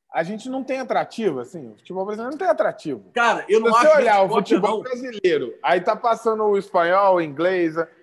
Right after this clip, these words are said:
Speaker 1: tipo assim, o molequinho vai olhar e falar assim, "Cara, esse é melhor que esse, é óbvio."
Speaker 2: Eu acho que da outra vez que a gente pa-, que a gente papeou, a gente falou sobre isso, mas,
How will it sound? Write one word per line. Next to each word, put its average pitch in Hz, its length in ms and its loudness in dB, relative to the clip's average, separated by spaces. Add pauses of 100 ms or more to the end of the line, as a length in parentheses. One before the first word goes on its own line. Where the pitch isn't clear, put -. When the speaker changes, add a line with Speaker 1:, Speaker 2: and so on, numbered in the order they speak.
(220)
Speaker 1:
tipo 269 160 -14
assim, 277 260 -6
o 202 80 2
molequinho 220 460 -2
vai 240 140 2
olhar 240 340 2
e - 20 -6
falar 277 200 -4
assim, 269 280 -10
"Cara, 180 320 0
esse 156 240 -6
é 202 40 -4
melhor 262 280 -2
que 370 80 -4
esse, 392 300 -6
é 151 60 -8
óbvio." 160 420 -8 (800)
Speaker 2:
Eu 240 160 -2
acho 277 160 -2
que - 80 -20
da 233 60 -14
outra 226 240 -10
vez 202 140 -8
que 196 80 -16
a - 20 -20
gente - 100 -20
pa-, 170 140 -8
que - 240 -20
a - 0 -
gente - 140 -18
papeou, 165 440 -6
a 180 60 -8
gente 180 180 -18
falou 175 220 -10
sobre 175 320 -8
isso, 143 260 -10
mas, 139 240 -10